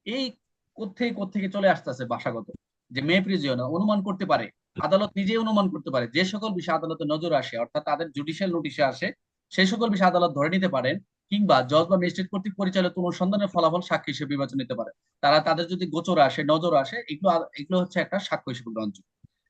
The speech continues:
Very, very important যেটা, বাদী বিবাদী সাক্ষীদের আচার আচরণ, এটাও একটা সাক্ষীর বিষয়। আমরা যখন কোনো ঘটনাস্থল তদন্ত করি এবং বাদীর সাথে বিবাদী যখন পলাতক থাকে,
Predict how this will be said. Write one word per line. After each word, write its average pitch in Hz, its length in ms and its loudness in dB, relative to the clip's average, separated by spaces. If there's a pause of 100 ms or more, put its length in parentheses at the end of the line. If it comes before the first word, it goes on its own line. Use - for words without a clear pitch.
(280)
Very, 170 200 8
very 214 180 2
important 180 360 4
যেটা, 127 340 0 (160)
বাদী 160 260 6
বিবাদী 190 440 0
সাক্ষীদের 170 460 -2
আচার 147 320 4
আচরণ, 139 580 2 (280)
এটাও 190 240 2
একটা 180 240 0
সাক্ষীর 151 480 -8
বিষয়। 127 380 4 (240)
আমরা 160 240 2
যখন 160 320 -4
কোনো 156 180 -2
ঘটনাস্থল 139 480 -2 (280)
তদন্ত 156 280 0
করি 156 280 -2 (320)
এবং 123 260 0
বাদীর 147 340 4
সাথে 185 340 0
বিবাদী 165 380 2
যখন 156 280 0
পলাতক 175 340 4
থাকে, 180 300 -4